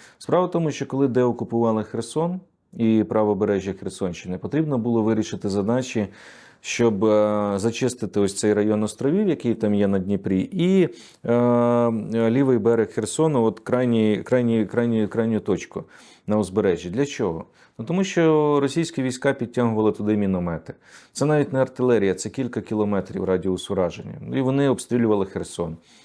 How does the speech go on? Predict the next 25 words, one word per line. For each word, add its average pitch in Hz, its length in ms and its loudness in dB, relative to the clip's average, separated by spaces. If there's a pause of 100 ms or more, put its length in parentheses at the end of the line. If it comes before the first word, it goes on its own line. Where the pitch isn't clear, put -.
(140)
Треба 147 260 2
було 113 240 0
це 101 160 -4
припинити, 92 580 -4
звичайно, 95 560 -2
тому 120 220 -6
почалися 117 600 0
рейди 90 300 2
туди. - 360 -10 (580)
Плюс, 135 520 0
це 117 140 0
знову 127 220 0
ж 120 120 -6
таки 113 200 -4
про 104 160 -2
те, 104 160 -2
що 98 180 -6
я 98 80 0
кажу, 95 320 -2
розвідка 104 480 0
позицій, 110 520 -2
розуміння. 104 680 0 (540)
А 117 120 0
чому 135 280 -2
не, 120 120 0